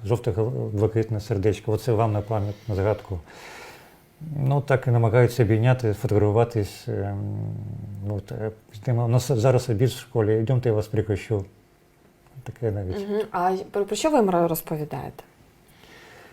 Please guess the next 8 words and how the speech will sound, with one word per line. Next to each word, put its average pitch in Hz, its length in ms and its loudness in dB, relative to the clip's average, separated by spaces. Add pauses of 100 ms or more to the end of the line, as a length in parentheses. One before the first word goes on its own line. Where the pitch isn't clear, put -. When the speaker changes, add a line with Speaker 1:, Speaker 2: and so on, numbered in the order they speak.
(640)
Speaker 1:
Ем, 104 420 0 (680)
ну, 131 220 8
різні 123 300 8
класи, 104 600 4 (300)
від 107 140 4
другого 98 580 6 (440)
до 104 520 2
дев'ятого. 101 640 4